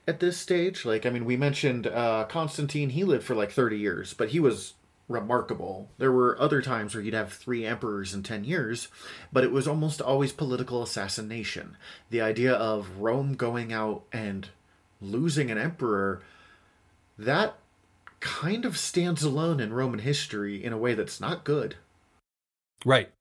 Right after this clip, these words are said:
Speaker 2: And it, it shows the decline here. Again, uh, in our, in our next section, we're gonna be talking about Rome at its height and Rome while it was declining.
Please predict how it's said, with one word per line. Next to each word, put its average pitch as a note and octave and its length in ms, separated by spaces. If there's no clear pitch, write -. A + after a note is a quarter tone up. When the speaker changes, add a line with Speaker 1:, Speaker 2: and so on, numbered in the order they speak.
Speaker 2:
And C#3+ 120
it, D3+ 100
it D3+ 60
shows F3+ 320
the D#3+ 80
decline C#3 520
here. F#2 180
Again, B2 300
uh, B2 40
in B2+ 240
our, C3 160
in C3 180
our B2+ 80
next D#3+ 280
section, B2 360
we're A#2+ 80
gonna A2+ 180
be A2 120
talking B2 400
about G#2 260
Rome A#2 220
at G#2+ 60
its G#2 140
height A2 320
and G#2 160
Rome A2 360
while G#2+ 160
it G2 60
was G2 120
declining. A2+ 640